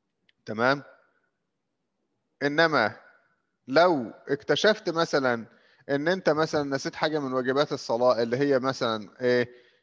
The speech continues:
وأنت راكع قول "سبحان ربي العظيم"، نسيت تقول "سبحان ربي العظيم".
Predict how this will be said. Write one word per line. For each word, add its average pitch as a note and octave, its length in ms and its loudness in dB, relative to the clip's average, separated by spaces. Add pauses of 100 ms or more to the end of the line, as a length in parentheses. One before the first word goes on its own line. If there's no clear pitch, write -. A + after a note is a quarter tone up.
(340)
وأنت D3 260 -2
راكع D3 600 4 (100)
قول C#3 400 2 (160)
"سبحان C3+ 320 -6
ربي B2+ 320 2
العظيم"، G#2+ 540 -2
نسيت - 240 -8
تقول D3+ 160 -6
"سبحان B2+ 280 -12
ربي A2 280 -2
العظيم". F#2+ 360 -4